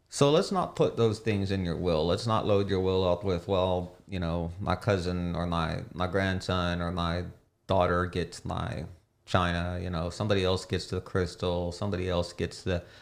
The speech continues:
you know, the Lodge cast iron skillet," you know, things like that. So we don't wanna focus, and in jewelry, you know, we can't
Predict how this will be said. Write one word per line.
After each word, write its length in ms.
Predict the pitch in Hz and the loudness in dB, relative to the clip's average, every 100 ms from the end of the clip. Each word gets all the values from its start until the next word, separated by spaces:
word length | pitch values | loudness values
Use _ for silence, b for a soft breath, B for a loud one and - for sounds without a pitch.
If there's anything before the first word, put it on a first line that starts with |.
| B B B _ | B B B _
you 120 | 104 | -2
know, 180 | 92 87 | 0 2
the 80 | 90 | 2
Lodge 480 | 90 90 90 87 - | 4 4 4 0 -2
cast 320 | 85 87 - | 0 0 0
iron 260 | 87 85 | 0 0
skillet," 600 | 85 - 85 87 82 82 - | -2 -2 0 2 2 0 -4
you 120 | 87 | -4
know, 240 | 82 80 - B B B - | -2 -4 -6 B B B -6
things 240 | 160 147 104 | 0 2 2
like 160 | 87 | 0
that. 240 | - - - | -2 -6 -2
So 100 | 123 | 2
we 120 | 151 | 4
don't 120 | 185 | 6
wanna 200 | 160 120 | 4 4
focus, 360 | 110 113 113 - | 4 4 4 0
and 180 | 120 | 2
in 120 | 117 104 | 4 4
jewelry, 440 | 110 98 98 92 | 4 4 4 2
you 80 | 98 | 2
know, 120 | 87 | 2
we 100 | 90 | 0
can't 280 | 92 104 - | 0 -2 -2